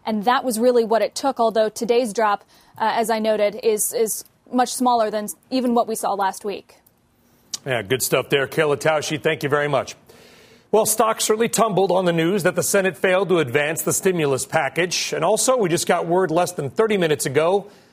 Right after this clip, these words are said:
Speaker 2: that London will pretty much be on a form of lockdown. Let's bring in now Guy Adami to talk more about all this. And Guy, the reason that I referenced London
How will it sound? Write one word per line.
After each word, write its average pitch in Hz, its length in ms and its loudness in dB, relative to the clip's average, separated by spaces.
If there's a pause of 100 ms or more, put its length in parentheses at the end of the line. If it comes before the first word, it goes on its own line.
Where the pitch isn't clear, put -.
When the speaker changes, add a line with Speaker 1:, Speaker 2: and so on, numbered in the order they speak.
(120)
Speaker 2:
that 190 200 0
London 202 560 0 (140)
will 113 80 -18
pretty 165 180 -2
much 175 260 -2
be 190 340 -2 (100)
on 147 140 -6
a 170 40 -4
form 196 280 -4
of 190 80 -4
lockdown. 160 640 -2
Let's 107 100 -10
bring 160 200 -4
in 160 100 0
now 156 160 0
Guy 151 280 0
Adami 151 340 0
to 156 100 0
talk 156 280 -2
more 151 120 0
about 135 180 0
all 175 180 0
this. 190 200 0
And 160 120 -2
Guy, 170 180 0
the 170 100 2
reason 208 320 0
that 226 140 2
I 196 80 2
referenced 180 800 -2
London 147 640 0